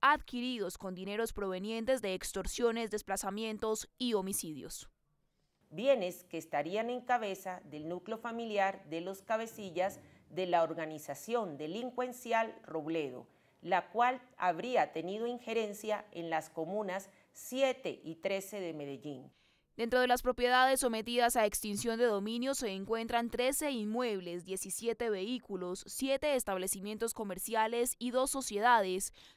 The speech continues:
Speaker 1: todos ubicados en Medellín, Sabaneta, San Jerónimo, Santo Domingo y Santuario.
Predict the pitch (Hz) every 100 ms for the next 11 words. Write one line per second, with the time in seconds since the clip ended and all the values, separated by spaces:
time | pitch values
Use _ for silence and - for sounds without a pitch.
0 | _ 247 262 233 196 185 180 202 214 233
1 | 214 185 185 180 175 208 269 269 220 190
2 | 196 226 233 233 202 202 190 196 220 240
3 | 247 233 202 185 185 185 190 240 220 220
4 | 220 - 240 196 175 165 - 139 175